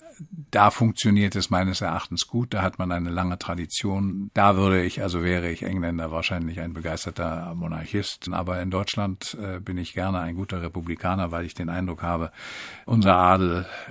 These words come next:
äh, insbesondere die regierenden Häuser, haben neunzehnhundertachtzehn aus gutem Grunde abgedankt. Äh, wir haben nach neunzehnhundertfünfundvierzig eine wunderbare Verfassung, unser Grundgesetz bekommen. Wir haben darin eine,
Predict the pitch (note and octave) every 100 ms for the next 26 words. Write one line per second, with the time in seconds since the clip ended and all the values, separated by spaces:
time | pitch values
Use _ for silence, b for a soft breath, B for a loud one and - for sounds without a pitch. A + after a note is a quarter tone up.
0 | E2 E2+ E2+ E2 - E2+ E2 E2 E2 E2
1 | - G#2 F#2 E2+ E2+ F#2+ F2+ E2 F2+ F2+
2 | F2 E2+ F2 F2 E2 F#2 E2+ E2+ - -
3 | F#2+ E2 E2+ G#2 F#2+ F2 F2 F#2 F2 E2+
4 | - B B B G#2+ - G#2 F2+ F#2 F2+
5 | - - - F#2+ F2+ E2+ F#2+ F2 F2 E2
6 | E2 D#2+ F2 F2 E2+ E2+ D#2+ F2 E2 D#2
7 | - F2 E2+ F#2+ E2+ E2+ D#2+ E2 E2 F#2+
8 | F2+ E2 E2 E2 - - E2+ G2 F2+ B
9 | B B B F2 E2 D#2+ F#2 F#2 F2+ F2
10 | - - - F#2 F2+ E2 F2 E2+ E2 D#2+
11 | D#2+ D#2+ F#2 F#2 F2 F2 E2 E2 D#2+ -
12 | - F#2 F2 E2+ E2+ -